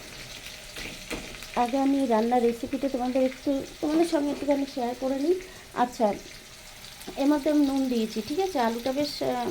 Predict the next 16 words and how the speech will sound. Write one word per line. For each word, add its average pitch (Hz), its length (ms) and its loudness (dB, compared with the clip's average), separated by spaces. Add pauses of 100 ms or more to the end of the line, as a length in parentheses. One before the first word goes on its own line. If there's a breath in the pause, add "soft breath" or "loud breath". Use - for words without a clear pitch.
(120)
ভাজা 233 280 4
হয়েছে। 196 420 -2 (2750)
দিয়ে 277 140 2
দিচ্ছি 294 380 0
এঁচোড়। 185 340 2 (3500)
এঁচোড় 320 300 8
আমি 311 160 10 (100)
নুন 294 280 10
দিয়ে 302 280 6 (760)
আর 254 80 10
এক 262 100 10
ফোঁটা 285 400 4
তেল 269 280 6
দিয়ে 320 300 6 (100)
আর 247 100 6 (100)
হলুদ 247 260 4